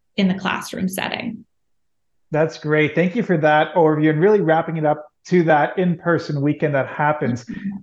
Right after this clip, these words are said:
Speaker 2: Uh, thank you so much for, for talking and
Speaker 1: Ah,
Speaker 2: having this
Speaker 1: thank you.
Speaker 2: conversation about an aspect of the program that, again, like I already mentioned, it,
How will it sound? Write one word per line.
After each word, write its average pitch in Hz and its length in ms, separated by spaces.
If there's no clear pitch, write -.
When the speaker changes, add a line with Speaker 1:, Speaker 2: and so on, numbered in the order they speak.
Speaker 2:
Uh, 180 220
thank 262 260
you 294 80
so 214 240
much 165 340
for, 143 580
for 160 120
talking 165 440
and 165 200
Speaker 1:
Ah, 147 80
Speaker 2:
having 170 260
this 147 80
Speaker 1:
thank - 100
you. 180 40
Speaker 2:
conversation 180 760
about 233 440
an 233 220
aspect 277 420
of 302 100
the 269 60
program 240 580
that, 220 340
again, 233 360
like 190 200
I 214 80
already 202 240
mentioned, 185 440
it, 170 220